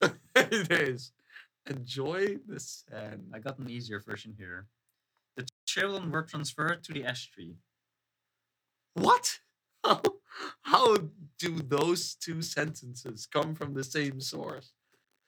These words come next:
Speaker 1: The children
Speaker 2: Were transferred to the ash tree. They're not talking about children. That's what, that's what I can say.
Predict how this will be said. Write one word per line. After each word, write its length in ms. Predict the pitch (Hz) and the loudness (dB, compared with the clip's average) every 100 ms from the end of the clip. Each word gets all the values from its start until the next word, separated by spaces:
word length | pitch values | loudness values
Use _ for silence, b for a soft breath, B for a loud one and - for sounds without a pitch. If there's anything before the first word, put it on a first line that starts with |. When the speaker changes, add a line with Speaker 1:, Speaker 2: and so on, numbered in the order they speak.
| _ _ _ - | _ _ _ -6
Speaker 1:
The 80 | 135 | -6
children 800 | 135 - 160 196 190 196 226 - _ _ _ _ - | -4 0 2 0 0 -2 -4 -8 _ _ _ _ -14
Speaker 2:
Were 140 | 113 | -14
transferred 560 | 123 123 127 - 139 156 | -10 -10 -10 -6 -6 -6
to 60 | 220 | -8
the 140 | 117 | -6
ash 160 | 123 - | -6 -6
tree. 380 | - 107 127 - _ _ _ _ _ _ _ _ _ _ _ _ _ _ _ _ _ _ _ _ _ _ _ - | -8 -10 -10 -16 _ _ _ _ _ _ _ _ _ _ _ _ _ _ _ _ _ _ _ _ _ _ _ -8
They're 240 | 139 156 | 4 4
not 160 | 165 190 | 4 0
talking 260 | 240 170 | -4 -2
about 200 | 135 123 | 0 0
children. 460 | 123 127 107 95 139 | -2 -8 -6 -6 -8
That's 160 | 139 - | -10 -16
what, 120 | 120 | -20
that's 140 | - - | -18 -14
what 100 | 107 | -8
I 80 | 104 | -8
can 160 | 107 | -8
say. 340 | 107 107 101 | -10 -8 -10